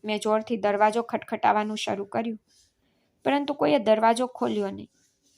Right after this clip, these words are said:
લગભગ બે ત્રણ કલાક પછી દરવાજો ખુલ્યો અને મેં કાર્તિકને મારી સામે જોયો. કાર્તિક મને જોઈને હસવા લાગ્યો અને કહેવા લાગ્યો, "જીયા, આટલી તૈયારી કરીને તું ક્યાં જઈ રહી છે?"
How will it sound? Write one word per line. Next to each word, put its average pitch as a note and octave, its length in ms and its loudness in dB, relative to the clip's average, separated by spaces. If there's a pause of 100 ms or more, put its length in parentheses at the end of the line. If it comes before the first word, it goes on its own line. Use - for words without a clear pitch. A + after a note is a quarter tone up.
લગભગ G#3+ 340 0
બે G#3 220 2
ત્રણ A3 260 0
કલાક G#3 400 0
પછી G#3+ 440 -8 (560)
દરવાજો G3+ 440 2
ખુલ્યો G3+ 440 -4 (1200)
અને G#3+ 160 0
મેં G#3 180 -2
કાર્તિકને G#3+ 520 2
મારી G3+ 220 -2
સામે G3 320 -6
જોયો. F#3+ 340 -8 (920)
કાર્તિક A#3 380 4
મને A#3 180 0
જોઈને A#3+ 260 0
હસવા G#3 380 2
લાગ્યો F#3+ 460 -2 (440)
અને G3 140 -4
કહેવા G3 340 0
લાગ્યો, G3+ 360 2
"જીયા, G3 460 -6 (840)
આટલી A#3 260 -4
તૈયારી A#3+ 400 6
કરીને B3 320 0
તું B3 180 -4
ક્યાં E4+ 220 -2
જઈ G#3+ 200 0
રહી G3 200 -2
છે?" - 200 -18